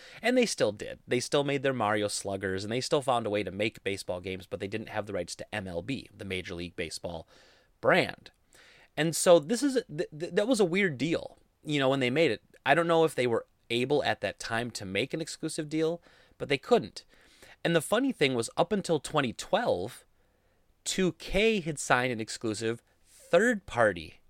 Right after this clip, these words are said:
agreement for baseball <laughs> games. So you had, Sony was the only one who could make first-party baseball games for their own platform.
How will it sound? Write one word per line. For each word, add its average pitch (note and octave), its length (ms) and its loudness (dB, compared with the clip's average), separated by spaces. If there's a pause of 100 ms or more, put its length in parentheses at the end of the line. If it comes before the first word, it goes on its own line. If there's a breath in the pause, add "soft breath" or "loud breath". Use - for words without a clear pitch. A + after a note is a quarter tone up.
(240)
agreement G#2 640 -4 (100)
for - 160 0
baseball G2+ 460 0
<laughs> - 160 -2
games. - 320 -2 (240 loud breath)
So D#3 480 8 (300 loud breath)
you D3+ 180 2
had, D3 400 2 (380)
Sony G3 400 4
was F#3+ 160 2
the D#3 60 2
only D3+ 120 -2
one C#3 140 -2
who C#3 80 -6
could - 100 -12
make A#2 160 -2
first-party G2 720 -4 (640)
baseball G2+ 380 0
games G2 240 -6
for G#2+ 100 -10
their F#2+ 120 0
own G#2+ 160 0
platform. G2 520 -8